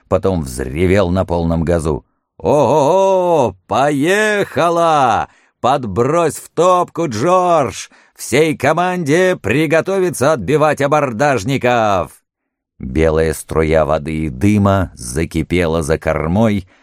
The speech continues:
дверь магазинчика с грохотом распахнулась, капитанская голова вылетела оттуда и понеслась вниз по ступенькам так, как будто тащила за собой не только его тело, но и тела восьми бездельников.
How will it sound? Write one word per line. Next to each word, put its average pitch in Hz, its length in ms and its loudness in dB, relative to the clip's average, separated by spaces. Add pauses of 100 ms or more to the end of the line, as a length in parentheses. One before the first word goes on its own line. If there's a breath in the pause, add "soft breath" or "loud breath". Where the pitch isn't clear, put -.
(200 soft breath)
дверь 87 420 0
магазинчика 98 840 0
с 73 100 -4
грохотом 95 720 -2
распахнулась, 98 1160 0 (260 soft breath)
капитанская 98 760 0
голова 95 500 2
вылетела 104 580 0
оттуда 107 640 0 (160 soft breath)
и 95 100 2
понеслась 101 840 2
вниз 92 420 0
по 95 200 0
ступенькам 90 840 0
так, 110 400 0 (220 soft breath)
как 82 240 -2
будто 92 320 -2
тащила 85 560 -2
за 80 120 0
собой 82 360 0
не 80 140 0
только 101 340 0
его 95 420 2
тело, 85 440 0
но 80 120 -2
и 90 160 0
тела 95 320 0
восьми 90 420 -2
бездельников. 78 1040 -2